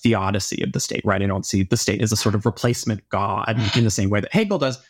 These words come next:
But I think that fundamentally human history,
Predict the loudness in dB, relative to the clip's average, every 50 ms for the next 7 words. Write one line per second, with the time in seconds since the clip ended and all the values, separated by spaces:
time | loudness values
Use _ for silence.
0 | _ -2 -2 0 0 0 0 0 -2 -4 -4 -2 -2 0 2 2 0 0 0 0
1 | 0 0 2 2 2 2 0 -2 -4 -4 0 2 4 4 2 2 -2 -4 -4 -4
2 | 0 0 2 2 2 2 0 -2 -4